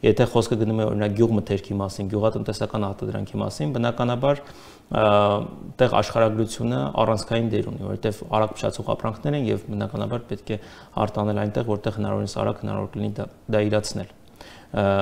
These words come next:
սակայն մեր, ա, ջանքերը նաև ուղղված են, ինչպես հայեցի, տնտեսության բարդության բարձրացմանը, և որպեսզի տեն-, տերմիներով շատ չծանրաբեռնեմ, տնտեսական բարդությունը դա Հարվարդի համալսարանի կողմից հաշվարկվող ցուցիչ է, և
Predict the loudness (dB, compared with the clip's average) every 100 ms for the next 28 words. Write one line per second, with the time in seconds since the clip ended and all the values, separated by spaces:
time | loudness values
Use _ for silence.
0 | 4 2 -4 -12 -4 0 2 4 4 2
1 | 0 0 0 -2 -6 -2 -2 0 0 2
2 | 2 4 4 4 2 0 2 0 0 -4
3 | -14 -20 -20 -8 -4 2 2 4 0 0
4 | -2 -2 0 0 2 2 4 2 0 0
5 | 2 0 -2 -6 -2 -2 -2 -4 -4 -6
6 | -4 -2 -2 0 2 2 0 -6 -2 -4
7 | -2 0 2 2 2 2 0 -4 -4 -2
8 | 0 0 0 -2 -4 -6 -6 -6 -4 -2
9 | -2 -2 -4 -6 -4 -4 -2 -4 -8 -18
10 | -18 0 4 4 4 2 0 0 0 -2
11 | 0 0 0 -2 -2 0 0 0 0 0
12 | -2 -2 0 0 2 0 -2 -8 -20 -20
13 | -20 -18 -2 6 6